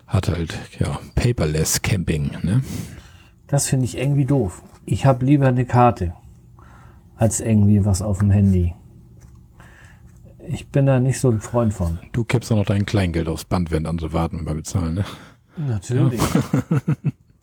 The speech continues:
Speaker 1: Nee, also das ist mir egal, ob ich da jetzt Papier hab oder eine Karte. Das ist, du pa-, pa-, hältst das Handy dahin. Die gucken doch eh nicht die, damit da groß auf deine Karte da, oder? Die gucken, ob du eine hast und dann ist gut.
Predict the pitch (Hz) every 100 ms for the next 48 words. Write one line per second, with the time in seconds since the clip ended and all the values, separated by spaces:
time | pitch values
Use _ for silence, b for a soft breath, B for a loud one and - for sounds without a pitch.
0 | _ _ B B B B B 120 104 90
1 | 87 117 120 113 90 87 85 76 87 -
2 | 90 - 113 101 90 87 80 78 98 101
3 | 92 90 B B B B _ _ b b
4 | b b b b b _ _ - - 113
5 | 95 - 117 117 120 117 - 143 123 -
6 | 127 131 135 - - 185 127 95 90 95
7 | - 160 117 107 170 101 98 85 90 87
8 | 90 90 101 95 92 87 87 98 92 -
9 | 82 123 110 104 135 127 110 107 98 123
10 | - 127 120 117 - 147 104